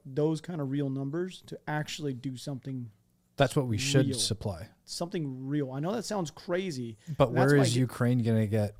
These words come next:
Speaker 1: five hundred
Speaker 2: five hundred?
Speaker 1: tank crews, which tank crews, what's three guys?
Speaker 2: Mm-hmm.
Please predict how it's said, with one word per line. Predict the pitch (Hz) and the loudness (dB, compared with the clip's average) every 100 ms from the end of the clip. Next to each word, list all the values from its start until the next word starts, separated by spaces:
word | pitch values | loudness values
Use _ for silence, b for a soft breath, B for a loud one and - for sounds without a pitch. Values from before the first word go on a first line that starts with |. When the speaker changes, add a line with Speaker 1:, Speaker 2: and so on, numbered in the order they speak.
| - | -18
Speaker 1:
five | - - - - - - 113 113 | -20 -18 -16 -18 -18 0 4 4
hundred | 139 | 4
Speaker 2:
five | 120 | 4
hundred? | 113 113 95 | 6 4 2
Speaker 1:
tank | 101 170 165 | -2 -4 -6
crews, | - 131 123 131 - | -6 -4 -4 -6 -4
which | 147 - - | -4 -4 -4
tank | 160 175 | -4 -4
crews, | - 170 | -2 0
what's | 147 135 | 0 -4
three | - 123 151 | -8 -6 -4
guys? | 160 147 165 196 - _ _ - | -2 0 -2 -4 -10 _ _ -10
Speaker 2:
Mm-hmm. | 87 139 | -4 -4